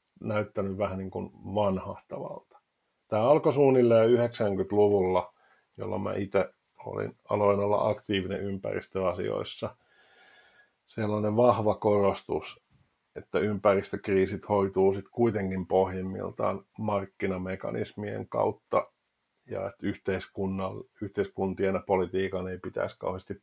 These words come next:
puuttua siihen markkinoiden ja inhimillisen kekseliäisyyden alkemiaan, että kyllä ne hyvät ratkaisut sieltä tuleekohan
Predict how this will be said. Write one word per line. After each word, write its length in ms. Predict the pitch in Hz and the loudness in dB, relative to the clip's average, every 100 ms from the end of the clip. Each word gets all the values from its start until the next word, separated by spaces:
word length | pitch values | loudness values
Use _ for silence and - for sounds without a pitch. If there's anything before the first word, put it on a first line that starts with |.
| _ | _
puuttua 560 | 110 98 - - 98 - | -2 -2 -4 -6 -6 -6
siihen 360 | - 87 90 | -8 -6 -4
markkinoiden 880 | 92 98 95 - 123 127 131 147 143 | -2 -2 -2 -6 -6 -2 -2 -4 -4
ja 220 | 127 120 _ _ _ _ _ _ _ _ - | -6 -6 _ _ _ _ _ _ _ _ -10
inhimillisen 800 | 107 104 104 101 98 95 95 92 | -6 -4 -2 -2 0 -2 -4 -6
kekseliäisyyden 1080 | 107 95 - 98 87 92 95 90 101 95 98 - | -6 -6 -4 -4 -4 -2 0 0 -2 -4 -4 -2
alkemiaan, 960 | 95 95 - 95 90 95 - - - | -2 -2 -2 -6 -6 -8 -8 -8 -10
että 200 | - - | -14 -20
kyllä 280 | - - 98 | -16 -8 -6
ne 160 | 190 - _ _ - | -6 -6 _ _ -2
hyvät 260 | 107 98 | 0 0
ratkaisut 720 | 202 202 196 - 135 117 107 - | 2 2 2 -6 -6 -6 -10 -12
sieltä 400 | - 95 107 110 - _ _ _ _ _ 110 | -6 -4 -6 -14 -16 _ _ _ _ _ -4
tuleekohan 680 | 98 92 92 - 92 87 | -2 -2 -4 -10 -10 -10